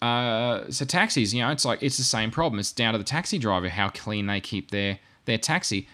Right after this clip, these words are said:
And how many taxis have you been in where, where bits and pieces have been falling off?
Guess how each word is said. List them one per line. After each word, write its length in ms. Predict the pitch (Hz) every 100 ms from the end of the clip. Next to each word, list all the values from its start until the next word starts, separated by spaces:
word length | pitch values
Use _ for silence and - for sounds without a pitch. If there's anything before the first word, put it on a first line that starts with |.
| -
And 80 |
how 60 | 147
many 100 | 156
taxis 340 | 131 160 156 135
have 100 | 110
you 140 | 123
been 180 | 123 120
in 160 | 120
where, 160 | 107 101
where 220 | 67 110
bits 260 | 104 117 -
and 80 | 101
pieces 220 | 117 110
have 60 |
been 100 | 98
falling 360 | 92 113 104 98
off? 360 | 127 92 -